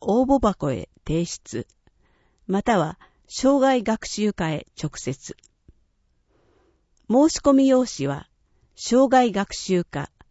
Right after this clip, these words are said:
福祉体育館、共生交流プラザ、カラットに設置。または、市ホームページからダウンロードか。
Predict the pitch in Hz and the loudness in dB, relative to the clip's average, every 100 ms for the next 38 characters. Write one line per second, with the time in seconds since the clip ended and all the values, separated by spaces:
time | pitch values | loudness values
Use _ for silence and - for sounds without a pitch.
0 | _ _ _ _ - - 262 269 - 220 | _ _ _ _ -20 -4 -2 -2 -2 -2
1 | 214 - - - - - _ _ _ _ | -2 -6 -10 -10 -10 -16 _ _ _ _
2 | _ - 277 302 277 262 - 240 247 233 | _ 2 2 2 2 0 2 2 2 2
3 | 226 - 196 160 - - _ _ 247 254 | -2 -2 -4 -4 -8 -12 _ _ -4 -4
4 | 233 - 139 131 - 131 - - - - | -4 -4 -2 -4 -6 -10 -10 -14 -16 -16
5 | _ _ _ _ _ _ _ _ _ _ | _ _ _ _ _ _ _ _ _ _
6 | _ - 196 247 208 160 - _ _ - | _ -4 -2 2 2 0 -6 _ _ -16
7 | - 269 285 277 233 262 277 269 262 226 | -4 0 2 2 2 4 4 2 0 0
8 | 170 - 139 151 _ _ _ _ - 165 | -4 -8 -8 -10 _ _ _ _ -6 -2
9 | 202 247 233 220 170 95 - _ - - | 2 2 2 2 0 -2 -10 _ -14 -14